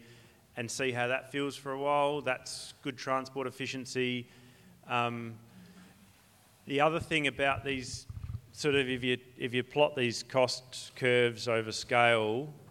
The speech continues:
um, variable cost curves over scale, you've got to keep in mind that at certain points you have big jumps and drops with infrastructure. So if we get too much bigger than that, we need a truck, right?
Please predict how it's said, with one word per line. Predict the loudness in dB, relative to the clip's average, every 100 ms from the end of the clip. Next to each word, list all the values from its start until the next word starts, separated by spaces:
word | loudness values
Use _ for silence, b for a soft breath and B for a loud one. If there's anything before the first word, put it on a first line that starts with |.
| -8
um, | -4 -4
variable | 2 4 4 2
cost | 2 2 2
curves | 0 0 2
over | 0 0
scale, | -2 4 6 6 4 0 B B B B
you've | -8
got | 2 2
to |
keep | 2 -2 -2
in | -4
mind | 0 0 0 -4
that | -6 -12 -20 -18 -18 -18 -20 -20 -20 -12
at | -6 -4
certain | 2 2 0
points | -8 -4 0 0 0
you | 0
have | 0
big | -2 -6 -8 -20 -20 2
jumps | 4 4 2 -6
and | -6
drops | -2 2 2 2 -4
with | -2
infrastructure. | -2 -4 -10 -4 -4 -4 -6
So | -2 0
if | 0 2
we | 0
get | 2 -2 -2
too | -4
much | -4 -6
bigger | -6 -6
than | -4 -2
that, | -4 -4
we |
need | -6 -6
a | -6
truck, | -2 -2 -2
right? | -8 -6